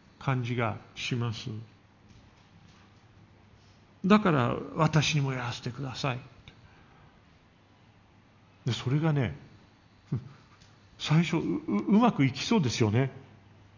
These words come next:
えー、二十九節、「イエスは来なさい」と言われた。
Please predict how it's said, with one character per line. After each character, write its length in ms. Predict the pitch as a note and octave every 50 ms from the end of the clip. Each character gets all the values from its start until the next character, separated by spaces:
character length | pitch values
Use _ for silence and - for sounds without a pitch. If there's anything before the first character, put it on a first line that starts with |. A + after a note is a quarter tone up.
| - - - -
え 160 | C#3+ A#2+ A#2
ー、 20 | A2+
二 240 | A#2 B2+ E3 F#3 C#3+
十 280 | C3 C3 A#2+ A2 G#2+ -
九 200 | - - G#3 A3+
節、 420 | F3+ - C#3+ B2 - - A2 G2+ - - - - - - - - - - - - - - - - - - - - -
「イ 80 | F3 G#3
エ 140 | C4 C4 -
ス 140 | - D#3+
は 100 | C#3 G#2+
来 160 | - - A3+ A#3+
な 120 | B3+ C4
さ 180 | - C#4 A3+ C3
い」 60 | G2+ - - - - - - - - -
と 60 | C3+
言 120 | A#2 A2 G#2+
わ 100 | G#2+ G2+
れ 80 | G2
た。 200 | G2+ - G#2+ F#2+